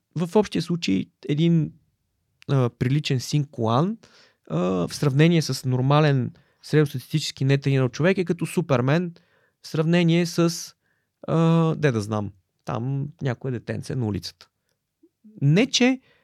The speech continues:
не, че, н-, ако ти се наложи, а, а, някой, а, корав, а, чичка на светофара, а, м-, м-, може, нали, да не те, а, да, да,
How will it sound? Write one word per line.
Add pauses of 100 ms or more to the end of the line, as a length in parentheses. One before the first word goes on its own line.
(280)
не,
че, (720)
н-, (1080)
ако
ти
се
наложи, (420)
а,
а,
някой,
а,
корав,
а,
чичка
на
светофара, (500)
а,
м-, (260)
м-, (460)
може,
нали,
да
не
те,
а,
да,
да,